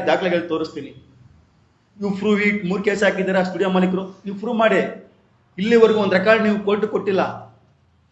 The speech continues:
ಮಾಧ್ಯಮ, ಮಾಧ್ಯಮದಲ್ಲಿ ಯಾಕ್ರಿ ಮಾತಾಡ್ಬಾರ್ದು? ಮಾಧ್ಯಮ ನಿಯಂತ್ರಿಸಕ್ಕೆ ನೀವ್ಯಾರು? ನಾವು ಕಾರ್ಯಕ್ರಮ ಮಾಡ್ತೀವಿ, ಹೋರಾಟ ಮಾಡ್ತೀವಿ, ನಾವು ಮಾಧ್ಯಮಕ್ಕೆ ತಿಳಿಸ್ಬೇಕು. ಸುಮ್ನೆ ಲಾಯರ್ ಅವ್ರೆ ಅಂದ್ಬಿಟ್ಟು ನೀವು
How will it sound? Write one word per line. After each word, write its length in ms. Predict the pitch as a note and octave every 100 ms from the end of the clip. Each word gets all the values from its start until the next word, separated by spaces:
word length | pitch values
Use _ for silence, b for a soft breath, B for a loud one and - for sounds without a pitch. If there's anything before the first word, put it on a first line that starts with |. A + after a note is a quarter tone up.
| _ D3+
ಮಾಧ್ಯಮ, 420 | G3+ F#3 G#3+ G#3
ಮಾಧ್ಯಮದಲ್ಲಿ 680 | D#3+ D3 F#3+ - G3 F#3+ F#3
ಯಾಕ್ರಿ 220 | F#3 F#3
ಮಾತಾಡ್ಬಾರ್ದು? 840 | F3+ F3 D#3+ D#3+ F3+ F#3+ F3+ - - -
ಮಾಧ್ಯಮ 400 | C#3 F#3 F#3+ F#3
ನಿಯಂತ್ರಿಸಕ್ಕೆ 560 | F3+ F#3 F3+ - - E3+
ನೀವ್ಯಾರು? 580 | F3+ E3+ C3 - - - _ _ _ -
ನಾವು 140 | C3+
ಕಾರ್ಯಕ್ರಮ 400 | D#3 F#3 F#3 F3+
ಮಾಡ್ತೀವಿ, 480 | E3+ E3 E3+ D#3+ G3+
ಹೋರಾಟ 360 | F3 D#3+ F#3 F3+
ಮಾಡ್ತೀವಿ, 360 | E3 E3 G#3
ನಾವು 100 | F#3+
ಮಾಧ್ಯಮಕ್ಕೆ 360 | E3+ F3 F#3+ -
ತಿಳಿಸ್ಬೇಕು. 720 | G3 G#3+ A3 - - - - - - - _ _ _ _ _ _ _ _ _ _ _ _ _ _ _ _ -
ಸುಮ್ನೆ 400 | G3+ A3 A3+ A3 G#3 G3 F3+ E3
ಲಾಯರ್ 360 | E3 G#3+ G#3+ G#3
ಅವ್ರೆ 200 | G3+ G3+
ಅಂದ್ಬಿಟ್ಟು 380 | G3 F#3+ G3+ G3
ನೀವು 540 | F#3 F3+ E3 C#3